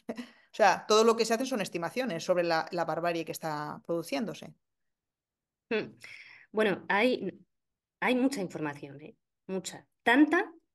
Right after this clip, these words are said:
Speaker 2: que por primera vez en la historia la Corte Internacional de Justicia, por un lado, acepta a trámite una demanda por genocidio contra un socio prioritario de la gran potencia mundial, que es Estados Unidos,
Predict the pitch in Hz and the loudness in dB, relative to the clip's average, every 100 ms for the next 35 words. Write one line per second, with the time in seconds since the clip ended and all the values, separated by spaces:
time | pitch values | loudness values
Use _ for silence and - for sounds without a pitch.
0 | _ _ _ 208 185 180 180 185 214 240 | _ _ _ -2 2 0 2 0 2 2
1 | 240 247 233 196 - 208 240 311 320 330 | 0 -2 -4 -4 -4 -2 -2 -4 -8 -18
2 | _ _ _ _ _ _ _ _ _ _ | _ _ _ _ _ _ _ _ _ _
3 | _ _ 160 160 160 190 226 208 214 208 | _ _ -4 -2 2 2 2 0 0 0
4 | 196 196 190 185 185 - 185 170 170 165 | 0 -2 0 -2 -4 -6 -4 -4 -2 -2
5 | 170 185 160 143 - 160 185 175 185 170 | 0 -2 -4 -8 -14 -8 -6 -4 -2 -2
6 | 175 180 165 147 139 - _ 180 175 170 | -2 -2 -4 -8 -12 -16 _ -6 -4 -2
7 | 170 165 165 - 160 151 202 175 143 - | -2 -4 -6 -10 -10 -8 -6 -4 -6 -12
8 | - 160 156 160 170 202 226 208 202 175 | -6 -4 -2 -2 -2 -2 -2 -2 0 0
9 | 170 165 160 180 180 156 143 - _ 156 | 0 0 0 -2 0 -2 -6 -14 _ -6
10 | 151 180 180 175 170 165 156 147 165 254 | -2 0 0 0 0 -2 -6 -6 -6 -6
11 | 170 156 151 156 151 151 175 254 - | -6 -6 -8 -8 -8 -8 -10 -10 -14